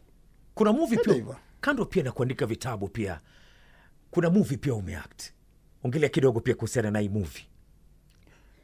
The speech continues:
Speaker 2: Tuseme kuna watu walinunua rights za kuact movie.
Speaker 1: Mhm.
Speaker 2: Na wakalipa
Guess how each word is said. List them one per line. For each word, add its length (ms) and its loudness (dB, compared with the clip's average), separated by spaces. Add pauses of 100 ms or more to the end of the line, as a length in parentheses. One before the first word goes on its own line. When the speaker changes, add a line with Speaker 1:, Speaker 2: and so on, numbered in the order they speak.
(280)
Speaker 2:
Tuseme 360 8
kuna 360 2
watu 200 2
walinunua 600 2
rights 360 -4
za 200 -4
kuact 500 -6
movie. 460 -6
Speaker 1:
Mhm. 280 0 (540)
Speaker 2:
Na 720 -2 (1160)
wakalipa 600 2